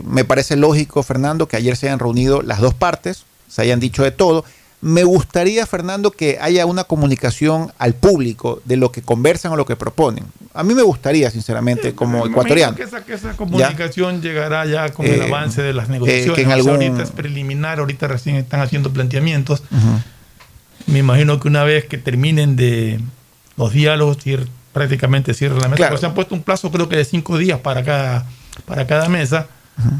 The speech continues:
Speaker 2: En ese que, una vez que terminen, me imagino que informarán cuáles son los acuerdos y los desacuerdos, que si es
Speaker 1: Sí.
Speaker 2: que todavía mantienen alguno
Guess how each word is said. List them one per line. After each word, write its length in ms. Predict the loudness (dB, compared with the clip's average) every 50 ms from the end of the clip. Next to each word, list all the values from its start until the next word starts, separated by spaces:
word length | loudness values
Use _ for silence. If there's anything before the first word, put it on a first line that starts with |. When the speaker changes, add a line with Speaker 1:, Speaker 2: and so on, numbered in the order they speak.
| -6 -6 -2
Speaker 2:
En 180 | 0 2 2
ese 200 | 2 2 0 -4
que, 380 | -6 -2 -2 0 2 2 2 2
una 180 | 2 2 2 2
vez 120 | 2 0
que 100 | 0 -2
terminen, 400 | -2 0 0 0 2 2 2 2
me 80 | 2 2
imagino 240 | 2 0 0 0
que 80 | 2 2
informarán 640 | 2 2 2 2 0 2 0 0 0 0 0 -2 -2
cuáles 300 | -2 -2 0 0 0 0
son 100 | 0 0
los 100 | 2 0
acuerdos 400 | 0 0 0 0 0 2 2 0
y 60 | 2
los 140 | 2 2 2
desacuerdos, 500 | 2 2 0 -2 -2 -2 -2 -2 -2 -2
que 80 | -4
si 160 | -6 -2 -2 -2
es 80 | 0
Speaker 1:
Sí. 60 | 2
Speaker 2:
que 100 | 0 0
todavía 320 | 0 -2 -2 0 0 -2 -2
mantienen 380 | -2 -2 -2 -2 0 0 2
alguno 420 | 2 2 2 2 2 2 0 -2